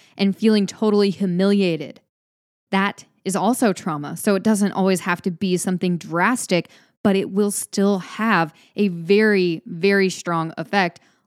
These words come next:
on the nervous system. And an interesting thing is that what I noticed when I was going through all the health problems that I suffered with,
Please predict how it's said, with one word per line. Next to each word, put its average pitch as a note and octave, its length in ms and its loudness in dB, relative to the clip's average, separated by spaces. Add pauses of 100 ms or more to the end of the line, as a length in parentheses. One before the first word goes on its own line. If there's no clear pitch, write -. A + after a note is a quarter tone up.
(120)
on D#3+ 420 -4
the E3+ 80 -4
nervous E3+ 400 0
system. - 480 -8 (540)
And G3+ 120 0
an F3+ 120 0
interesting G#3+ 720 2
thing F3+ 320 0 (260)
is F#3 140 -2
that D#3+ 240 -2
what D#3+ 120 -6
I F#3+ 180 0
noticed G3 460 2
when F3 520 -2
I F#3 140 0
was F#3 240 2
going F3+ 300 0
through F3 220 -4
all F#3+ 160 2
the F3+ 120 -2
health E3+ 320 -4
problems F3 400 -2
that E3 200 -8
I G#3+ 160 0
suffered G3+ 440 -2
with, F#3 340 0